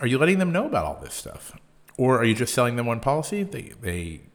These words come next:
contact you real quickly, you send a few emails, maybe you talk on the phone, and then you're done. You say, "Thanks for buying that one policy. I hope your other company or other agent doesn't take this business away from me."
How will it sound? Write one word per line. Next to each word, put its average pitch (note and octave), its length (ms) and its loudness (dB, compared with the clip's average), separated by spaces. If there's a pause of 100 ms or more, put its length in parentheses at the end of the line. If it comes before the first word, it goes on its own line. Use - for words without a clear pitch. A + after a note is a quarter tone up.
contact C3+ 400 0
you C3+ 100 0
real C3+ 100 2
quickly, D#3 320 0
you C3+ 100 2
send G#2 180 -2
a F#2 40 -4
few G#2 140 -2
emails, C3 440 -2
maybe A#2 220 -2
you F3 80 2
talk F3+ 240 -2
on F3 80 -2
the F3+ 80 0
phone, F3+ 380 -2 (640)
and A2+ 600 -6 (220)
then A#2+ 320 -2
you're B2 120 2
done. G3 260 2 (360)
You - 60 -18
say, A2 100 -2
"Thanks C3+ 220 0
for D3+ 60 -2
buying C#3 240 2
that C3 120 2
one C#3 160 2
policy. C3+ 460 2 (160)
I F#2 160 -2
hope B2 220 2
your C3 100 4
other B2 140 2
company C3 460 -2
or F#2 140 0
other A2+ 180 -2
agent C3+ 360 -2
doesn't A2 240 -2
take - 300 -4
this B2+ 200 -6
business C#3 300 0
away E3 140 -2
from G#2+ 160 -2
me." G2+ 160 -2